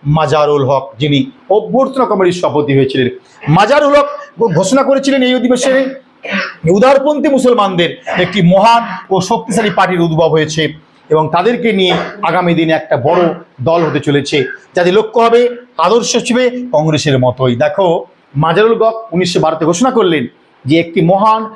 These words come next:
এবং শক্তিশালী পার্টি হিসাবে একটা উদারপন্থী মুসলমান দল গঠন করেছে, যারা কংগ্রেসের মতোই আগামী দিনে কাজ করবে,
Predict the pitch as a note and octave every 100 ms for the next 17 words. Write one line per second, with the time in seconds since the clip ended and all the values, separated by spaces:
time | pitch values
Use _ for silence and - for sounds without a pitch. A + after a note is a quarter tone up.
0 | - E3+ - G#3 F#3 A3+ G#3 G3+ F#3 A#3
1 | F#3 F3+ D#3 B2 - - E3+ - D#3+ F3
2 | A3+ A3+ A3 F#3+ F3 F3 E3+ D#3 C#3+ D3
3 | C#3+ C#3 C3+ C#3 B2+ C3+ - _ - C#3+
4 | - E3 F3+ A3 F3 F3 F3 C#3 C#3 C#3
5 | C3 C3+ C3 - D#3 C3+ C#3 B2+